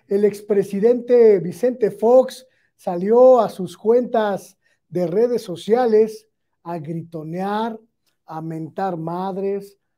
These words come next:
a exponer que estaba siendo atacado por el presidente López Obrador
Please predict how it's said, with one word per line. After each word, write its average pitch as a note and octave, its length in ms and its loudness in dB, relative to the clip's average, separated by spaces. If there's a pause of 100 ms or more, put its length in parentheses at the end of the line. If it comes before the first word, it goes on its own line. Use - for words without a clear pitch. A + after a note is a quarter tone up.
(120)
a D3+ 280 -12
exponer F3 800 -10 (560)
que E3 880 -8
estaba G3+ 380 -8
siendo G3+ 320 -6
atacado G#3 720 -8
por E3+ 140 -10
el D#3+ 120 -10
presidente F#3 1000 -4 (300)
López G#3+ 400 0
Obrador F3+ 640 -4